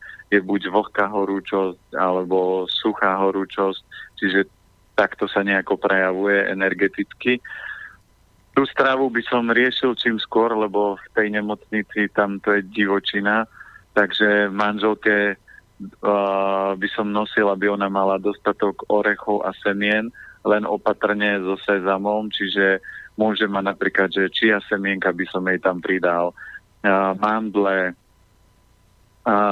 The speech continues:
a oriešky, ktoré má rada, len o-, hovorím opatrne trošku s-, so sezamom, keď tak čierny sezam ešte by mohol byť v pohode, lebo sezam v niektorých prípadoch je a funguje ako alergén,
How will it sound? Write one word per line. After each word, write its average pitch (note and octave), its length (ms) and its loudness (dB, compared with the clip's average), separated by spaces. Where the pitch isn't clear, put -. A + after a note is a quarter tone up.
a G2 140 0
oriešky, A2 480 0
ktoré A2 400 0
má F#2+ 160 0
rada, G#2+ 420 0
len G2+ 300 -4
o-, - 240 -2
hovorím G2+ 480 -2
opatrne G2+ 560 -2
trošku G2 640 -2
s-, F#2+ 500 0
so G2 220 0
sezamom, G2+ 580 0
keď G2+ 300 -2
tak - 100 -6
čierny G2+ 460 0
sezam F#2+ 320 -2
ešte F2+ 180 -4
by F#2+ 160 -2
mohol G2 320 0
byť F#2 220 -4
v - 80 -14
pohode, F#2+ 400 2
lebo G2 240 0
sezam F#2+ 600 -2
v G2+ 240 -8
niektorých G#2 540 0
prípadoch G2 560 0
je F#2+ 420 0
a - 80 2
funguje G#2 400 0
ako F#2 320 0
alergén, F#2+ 560 0